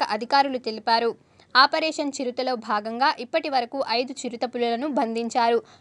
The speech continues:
ఆగస్టు పదకొండున ఆరేళ్ల చిన్నారి లక్షితపై చిరుతపులి దాడి చేయడంతో ఆ చిన్నారి మృతి చెందింది. దీనిపై పెద్ద ఎత్తున కలకలం రేగింది. అంతకుముందు మరో బాలుడు కౌశిక్పై చిరుత దాడి చేసింది. ఆ చిరుతను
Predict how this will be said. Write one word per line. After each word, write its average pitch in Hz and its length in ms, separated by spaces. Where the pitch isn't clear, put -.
ఆగస్టు 302 440
పదకొండున 247 440
ఆరేళ్ల 254 520
చిన్నారి 240 440
లక్షితపై 233 520
చిరుతపులి 247 500
దాడి 208 380
చేయడంతో 233 520
ఆ 254 100
చిన్నారి 285 520
మృతి 233 380
చెందింది. 233 460
దీనిపై 294 400
పెద్ద 233 280
ఎత్తున 240 460
కలకలం 254 540
రేగింది. 233 500
అంతకుముందు 254 600
మరో 254 300
బాలుడు 247 400
కౌశిక్పై 247 640
చిరుత 262 340
దాడి 220 380
చేసింది. 233 520
ఆ 247 80
చిరుతను 277 520